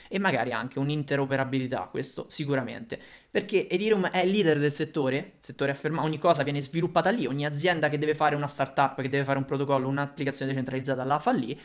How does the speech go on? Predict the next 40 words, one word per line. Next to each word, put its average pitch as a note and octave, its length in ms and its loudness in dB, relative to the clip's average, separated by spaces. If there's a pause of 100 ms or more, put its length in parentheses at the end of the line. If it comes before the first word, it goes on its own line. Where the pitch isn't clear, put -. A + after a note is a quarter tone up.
(160)
poi - 140 -12
se C3 80 -8
funziona C3 580 -2 (140)
viene C3+ 280 -2
presa, B2+ 280 -4
copiata C3 520 -2
e - 80 -6
riportata D3+ 460 -2
magari B2 240 -4
anche A#2+ 240 -8
su E3+ 100 -4
queste D#3+ 280 -2
tipologie C#3 580 -2 (180)
compatibili. D3 800 -2 (160)
Questo E3 260 0
avverrà D3 260 2
anche B2 240 -6
sulla B2+ 320 -4 (260)
blockchain C#3 560 2
di C#3+ 120 0
crypto B2+ 340 -4
punto B2+ 480 -2
org, B2+ 240 -6 (160)
cosa D#3+ 320 2
che - 80 -6
ovviame-, E3+ 320 -2
ovviamente D#3+ 400 -2
seguirò, D3+ 420 0 (140)
ma D3 120 -2
intanto A#2 480 -6 (380)
volevo D#3 400 4
introdurvi. B2+ 760 -4 (140)
Notizia G3 420 4
importante E3 640 2
della C3 120 2
settimana C#3 360 -2
scorsa D3+ 300 -2
è C3+ 60 -4
stata C#3 200 -2
anche C#3+ 400 -2